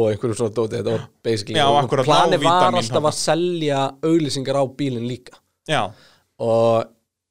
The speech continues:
Speaker 1: og það, það var alveg hellingurinn í myndinni, þú veist, að reyna að ná kannski tilbaka helmingnum af þessar upphæði eða eitthvað álíka,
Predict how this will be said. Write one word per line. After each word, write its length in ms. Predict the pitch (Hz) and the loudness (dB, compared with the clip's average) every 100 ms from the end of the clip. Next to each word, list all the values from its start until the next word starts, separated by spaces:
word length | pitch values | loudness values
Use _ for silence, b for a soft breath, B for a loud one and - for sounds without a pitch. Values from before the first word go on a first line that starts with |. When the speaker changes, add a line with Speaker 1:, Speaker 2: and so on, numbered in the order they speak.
| _ _ _ _ _ _ | _ _ _ _ _ _
Speaker 1:
og 100 | 123 | -2
það, 300 | 143 139 147 - | 2 2 0 -8
það 240 | - 160 165 | -2 2 2
var 100 | 175 | 2
alveg 240 | 160 139 - | 2 0 -2
hellingurinn 400 | 160 156 139 139 | -8 -6 -4 -2
í 60 | 143 | -2
myndinni, 320 | 135 113 - _ _ | -4 -6 -16 _ _
þú 140 | 117 | -8
veist, 160 | 104 117 | -6 -4
að 100 | 117 | -4
reyna 160 | 117 | -4
að 80 | 107 - | -6 -8
ná 140 | 127 123 143 | -2 0 0
kannski 180 | 123 104 | -6 -8
tilbaka 340 | 107 120 117 113 | -4 -4 -2 -4
helmingnum 340 | 117 117 113 110 | -6 -6 -8 -10
af 80 | 107 | -10
þessar 120 | 127 151 | -6 -6
upphæði 320 | 151 151 135 | -4 -4 -4
eða 80 | 120 | -2
eitthvað 180 | 143 147 | -2 -2
álíka, 220 | 151 | -4